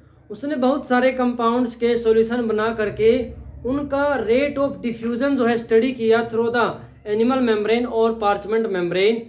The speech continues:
Parchment paper होता है, बिल्कुल fine particles होते, between, अ, fine pores होते हैं उसके बीच में, और उनके through particle जो है वही particle उसके आसपास जो है cross कर सकते हैं, जो particle very small in size होते हैं।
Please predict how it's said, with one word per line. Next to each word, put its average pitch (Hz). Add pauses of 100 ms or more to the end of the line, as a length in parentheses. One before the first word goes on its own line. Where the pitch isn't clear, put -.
(180)
Parchment 214
paper 208
होता 196
है, 220
बिल्कुल 208
fine 208
particles 202
होते, 196 (360)
between, 226 (340)
अ, 196 (100)
fine 233
pores 247
होते 226
हैं 208
उसके 214
बीच 208
में, 240 (200)
और 208
उनके 226
through 226
particle 208
जो 202
है 220 (120)
वही 214
particle 233 (540)
उसके 214
आसपास 233
जो 220
है 220 (380)
cross 247
कर 226
सकते 208
हैं, 226 (260)
जो 214
particle 220
very 220
small 202
in 214
size 180
होते 165
हैं। 165